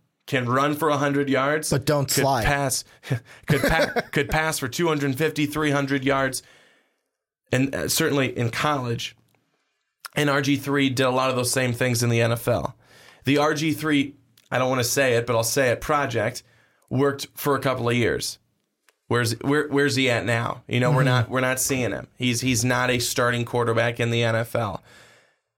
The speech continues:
Speaker 1: And am I saying that that's exactly how Lamar Jackson's going to fare? Absolutely not. But is that how quarterbacks of that style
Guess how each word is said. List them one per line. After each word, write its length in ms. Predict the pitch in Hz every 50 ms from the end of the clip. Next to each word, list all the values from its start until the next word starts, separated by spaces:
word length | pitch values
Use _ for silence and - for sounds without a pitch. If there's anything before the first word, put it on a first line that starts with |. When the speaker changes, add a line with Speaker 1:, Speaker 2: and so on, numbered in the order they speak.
| _ _ _ _ _ _
Speaker 1:
And 140 | - 127 127
am 120 | 127 123
I 100 | 123 123
saying 320 | 113 113 - 139 135 135 131
that 140 | 120 113 113
that's 240 | 135 135 135 131
exactly 560 | 131 110 107 104 123 127 135 131 - 135 127 123
how 400 | 120 127 127 120 120 - - - _ _ _ -
Lamar 300 | 120 127 123 123 123 117
Jackson's 460 | 120 135 127 127 120 - 131 120 117
going 240 | - 123 120 117 117
to 60 | 117
fare? 360 | 113 - 127 127 135 - - -
Absolutely 600 | - 120 123 120 - - 120 117 110 87 104 113
not. 480 | 113 113 117 123 123 127 139 160 - - _ - - - - - - _ _ _
But 120 | - 135 127
is 200 | 120 120 104 101
that 220 | 127 127 131 127
how 240 | 117 117 131 127 120
quarterbacks 760 | 120 - - 139 131 131 127 117 123 120 120 120 113 - - -
of 220 | 127 127 120 110
that 280 | 117 113 117 117 113 -
style 680 | - - - - 131 117 117 120 123 127 139 143 143